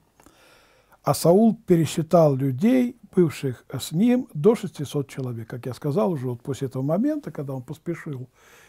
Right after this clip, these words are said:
и совершил, э, богослужение, не дождавшись пророка,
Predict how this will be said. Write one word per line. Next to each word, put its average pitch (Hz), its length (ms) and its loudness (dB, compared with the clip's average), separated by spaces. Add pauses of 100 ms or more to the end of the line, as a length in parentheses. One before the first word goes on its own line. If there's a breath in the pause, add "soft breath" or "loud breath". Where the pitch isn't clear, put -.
(160 soft breath)
и 175 200 0
совершил, 151 840 -6
э, 123 480 -10 (880)
богослужение, 165 840 -4
не 123 140 -8
дождавшись 135 640 -10 (200)
пророка, 240 560 -4